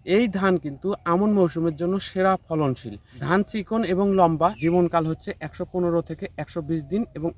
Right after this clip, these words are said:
একর প্রতি ফলন পঁচাত্তর থেকে আশি মণ। এছাড়াও বিএলবি এবং পাতা পোড়া রোগ প্রতিরোধী এই ব্র্যাক ধান আঠারো রাঙ্গা। আমন ধানের সেরা জাতের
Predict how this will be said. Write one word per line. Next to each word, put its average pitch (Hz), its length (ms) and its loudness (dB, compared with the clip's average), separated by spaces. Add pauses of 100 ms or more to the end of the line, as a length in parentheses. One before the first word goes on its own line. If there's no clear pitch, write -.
একর 175 260 -4
প্রতি 170 200 -10 (120)
ফলন 175 240 2 (640)
পঁচাত্তর 214 420 -6 (100)
থেকে 175 180 -6 (220)
আশি 160 220 -2
মণ। 104 100 -6 (360)
এছাড়াও 233 280 2 (120)
বিএলবি 185 440 2 (200)
এবং 160 120 -2 (140)
পাতা 175 260 -2
পোড়া 156 220 -2
রোগ 160 180 0 (180)
প্রতিরোধী 156 500 -4 (400)
এই 139 80 -4 (100)
ব্র্যাক 170 220 2 (100)
ধান 175 120 -2 (180)
আঠারো 147 280 -2 (320)
রাঙ্গা। 147 340 4 (220)
আমন 190 220 2
ধানের 196 260 0
সেরা 196 260 2
জাতের 190 220 0